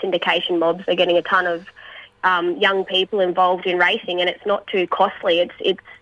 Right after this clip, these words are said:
enjoyable still because, um, it's affordable.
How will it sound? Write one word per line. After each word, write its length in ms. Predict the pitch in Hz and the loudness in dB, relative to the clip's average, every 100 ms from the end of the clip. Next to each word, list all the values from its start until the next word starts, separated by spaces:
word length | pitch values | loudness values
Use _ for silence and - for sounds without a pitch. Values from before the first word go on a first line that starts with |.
| _ _ | _ _
enjoyable 680 | 202 190 180 208 214 196 185 - | 2 2 4 4 4 0 -6 -6
still 240 | 190 185 | -4 -2
because, 440 | 185 185 185 180 175 - - - - - | -4 -4 0 0 -2 -10 -16 -14 -10 -2
um, 260 | 190 180 | 0 2
it's 100 | 175 | 0
affordable. 540 | 190 175 196 262 - | -2 0 2 0 -2